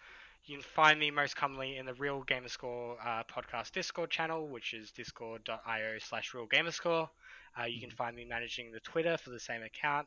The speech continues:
Speaker 1: uh, Real Gamerscore Podcast. Uh, you can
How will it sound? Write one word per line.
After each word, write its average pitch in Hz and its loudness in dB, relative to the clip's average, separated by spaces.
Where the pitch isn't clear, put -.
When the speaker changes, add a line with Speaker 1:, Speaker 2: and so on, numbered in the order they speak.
Speaker 1:
uh, 117 2
Real 120 -8
Gamerscore 117 -4
Podcast. 151 2
Uh, 117 -4
you 113 -10
can 120 -18